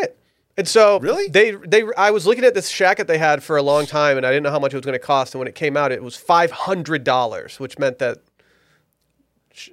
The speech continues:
Speaker 1: sh-, not shacket
Speaker 2: I mean, you're gonna
Speaker 1: season
Speaker 2: sell
Speaker 1: anymore.
Speaker 2: out at least two for a, a, a good quality shacket
Speaker 1: It's
Speaker 2: either
Speaker 1: fair.
Speaker 2: way.
Speaker 1: It's fair.
Speaker 2: So it's not like it's so outrageous,
Speaker 1: So
Speaker 2: but it is expensive.
Speaker 1: now we have the, these. Those are the personal ones that I would personally benefit from that I'm not gonna hold you to.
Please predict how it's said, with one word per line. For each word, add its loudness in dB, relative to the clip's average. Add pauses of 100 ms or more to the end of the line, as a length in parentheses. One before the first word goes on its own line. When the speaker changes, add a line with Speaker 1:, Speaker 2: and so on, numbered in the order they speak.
Speaker 1:
sh-, -20
not -2
shacket 0
Speaker 2:
I -2
mean, -8
you're -10
gonna -4
Speaker 1:
season -2
Speaker 2:
sell 2
Speaker 1:
anymore. 2
Speaker 2:
out -10
at -4
least -4
two -6
for -6
a, -10
a, -14 (300)
a -14
good -6
quality -6
shacket -12
Speaker 1:
It's -16
Speaker 2:
either -16
Speaker 1:
fair. 0
Speaker 2:
way. -14
Speaker 1:
It's -20
fair. -4
Speaker 2:
So -12
it's -14
not -14
like -20
it's -18
so -6
outrageous, -14
Speaker 1:
So -4
Speaker 2:
but -12
it -12
is -12
expensive. -12
Speaker 1:
now 2
we -2
have 0
the, -4
these. -6
Those 4
are -4
the -6
personal -2
ones -4
that -6
I 2
would -2
personally -4
benefit -2
from -2
that 0
I'm -2
not -4
gonna -14
hold -14
you -20
to. -20